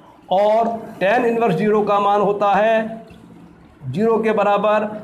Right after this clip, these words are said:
इसलिए इसके स्थान पर लिख देंगे हम ज़ीरो। तो हमारे लिए फल प्राप्त होता है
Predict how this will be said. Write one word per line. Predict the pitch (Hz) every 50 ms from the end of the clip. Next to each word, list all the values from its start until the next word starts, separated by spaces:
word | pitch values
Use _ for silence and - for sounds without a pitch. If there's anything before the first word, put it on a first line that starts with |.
| - - -
इसलिए | 190 170 180 196 214 208
इसके | 208 214 208 208 214 240 226
स्थान | - - 202 190 190 190 196
पर | 196
लिख | 180 170 160
देंगे | 156 175 175 170 175
हम | 170 165 135
ज़ीरो। | 151 170 156 135 - - - - - - - - - - - _
तो | 170 160
हमारे | 135 160 185 190 196 190
लिए | 202 208 214 208
फल | 208 202
प्राप्त | 196 - 202 196 196 196 196
होता | 202 196 - 202 202 190
है | 175 214 220 220 226